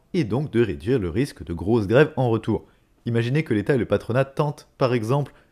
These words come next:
de supprimer carrément le repos dominical pour tout le monde, ils risqueraient de se prendre des grosses grèves dans la gueule en retour et donc d'être forcés de reculer parce qu'ils s'attaquent à tous les salariés en même temps.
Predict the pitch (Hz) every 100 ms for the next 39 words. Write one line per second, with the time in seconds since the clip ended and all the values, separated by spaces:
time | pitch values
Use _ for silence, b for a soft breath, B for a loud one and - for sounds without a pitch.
0 | - 107 170 170 - 113 127 139 139 123
1 | 143 127 92 87 127 104 101 92 139 139
2 | - 156 - 87 71 101 139 B B B
3 | 175 147 120 - 85 127 - - - 139
4 | 95 104 92 98 90 120 123 95 82 104
5 | 127 85 73 - 151 156 143 117 131 135
6 | 120 - - - - 143 92 92 - 104
7 | 160 156 - 143 - - - - - 135
8 | - - 135 104 104 92 135 117 117 -
9 | 82